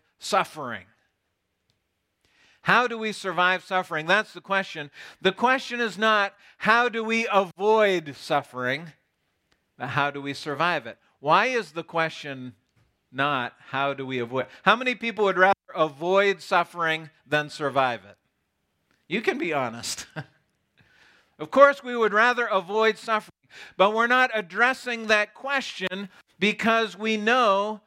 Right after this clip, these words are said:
that we cannot avoid it. The scripture is very clear. John sixteen thirty-three, Jesus is preparing the disciples just before he goes to the cross, and he says, "In this world,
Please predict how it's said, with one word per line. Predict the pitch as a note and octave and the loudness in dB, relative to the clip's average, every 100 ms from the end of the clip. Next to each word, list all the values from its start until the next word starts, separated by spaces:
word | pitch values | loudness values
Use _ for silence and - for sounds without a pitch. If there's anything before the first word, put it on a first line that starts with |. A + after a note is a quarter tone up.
| _ _ _ _ _ _ B2 | _ _ _ _ _ _ _
that | D3 C#3+ | -4 -2
we | D3 | -6
cannot | C#3+ - F3 F#3+ G#3 F3 A#2+ _ | -6 -6 -4 -2 -2 -2 -6 _
avoid | C#3 G#2 G#2+ G2+ G2 | -14 -14 -16 -16 -16
it. | F2+ _ _ _ _ _ _ _ | -18 _ _ _ _ _ _ _
The | - | -8
scripture | - F#3 F#3 F#3 F3+ | 0 -2 0 -2 -2
is | C#3 | 0
very | E3+ E3+ E3+ | 0 2 0
clear. | - G3+ F#3+ C3 A2+ | -2 0 2 0 -6
John | A2+ F3 F3+ E3 | -4 0 0 -2
sixteen | - G3 - - F#3+ F3 | -8 -14 -12 -6 -4 -4
thirty-three, | F3 F#3 F3 D#3+ - F#3+ E3+ C#3+ - - | 0 0 2 -2 -2 0 0 -2 -12 -6
Jesus | F3 G#3 F#3 E3+ | -2 0 -2 -4
is | F3+ | -6
preparing | E3 D#3+ D3+ F#3+ G3 G#3 G3+ | 0 -2 0 0 2 2 0
the | G3 | -4
disciples | E3+ - G3 G#3 F3+ D#3+ | -4 0 0 0 -8 -14
just | - G3 G3 F#3 | -4 -4 -2 -12
before | F#3 G3 F#3+ | -8 0 2
he | F3+ | 2
goes | F#3+ F#3+ | -2 -4
to | F#3 | -8
the | D#3+ | -8
cross, | F#3+ G3+ G3 - | -2 -2 -2 -6
and | |
he | F3 | -12
says, | D#3+ F#3 F#3 - - - | -2 -2 -2 -10 -20 -2
"In | A3+ B3 A#3+ | 2 2 2
this | A#3+ A#3 A#3 | 0 0 2
world, | A#3+ C4 G#3+ F#3 A3 | 4 6 4 2 -2